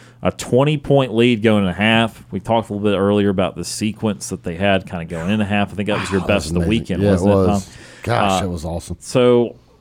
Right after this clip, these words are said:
Speaker 1: Auburn seventy-seven, Saint Bonaventure sixty, Tigers three and one, heading into a tilt with Alabama A and M tonight.
Speaker 2: Uh, biggest thing I can say about Auburn right now is shooting the ball lights out, which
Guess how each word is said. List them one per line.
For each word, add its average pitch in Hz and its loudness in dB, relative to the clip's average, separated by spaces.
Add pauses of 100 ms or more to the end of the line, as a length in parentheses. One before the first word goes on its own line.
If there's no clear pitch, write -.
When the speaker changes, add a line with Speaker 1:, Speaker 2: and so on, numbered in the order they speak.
(260)
Speaker 1:
Auburn 131 2
seventy-seven, 135 0
Saint 101 -4
Bonaventure 107 0
sixty, 135 -4 (160)
Tigers 104 -2
three 110 2
and 104 2
one, 123 2
heading 101 0
into 98 -2
a 87 -6
tilt - -4
with 92 -8
Alabama 92 0
A 85 -4
and 90 -4
M 92 -2
tonight. 135 -6 (1000)
Speaker 2:
Uh, 120 6
biggest 120 0
thing 131 6
I 127 4
can 120 -2 (720)
say 120 2
about 117 4
Auburn 117 4
right 107 4
now 104 4
is 101 -4
shooting 135 2
the 107 2
ball 104 4 (580)
lights 101 -2
out, 82 -4 (420)
which - 2